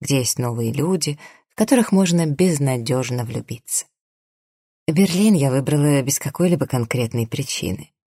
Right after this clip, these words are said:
Меня не ждет работа, учеба или любовь. Я здесь просто, чтобы сменить обстановку.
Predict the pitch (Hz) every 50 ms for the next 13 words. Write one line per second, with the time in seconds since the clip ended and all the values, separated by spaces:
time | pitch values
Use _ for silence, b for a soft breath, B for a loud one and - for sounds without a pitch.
0 | _ _ _ _ - 143 185 247 269 233 196 165 143 135 185 214 220 - 139 127
1 | 117 113 123 139 165 175 160 - 131 123 120 113 110 - - - 113 131 151 151
2 | 123 127 117 113 110 107 117 107 127 101 101 107 110 - - - - - _ _
3 | _ _ _ _ _ _ _ _ _ _ _ - 202 247 247 - - 220 208 -
4 | - - - 214 - - 185 - - - 165 143 - - - 147 151 147 135 -
5 | 139 - - - - 131 117 107 101 95 - - - -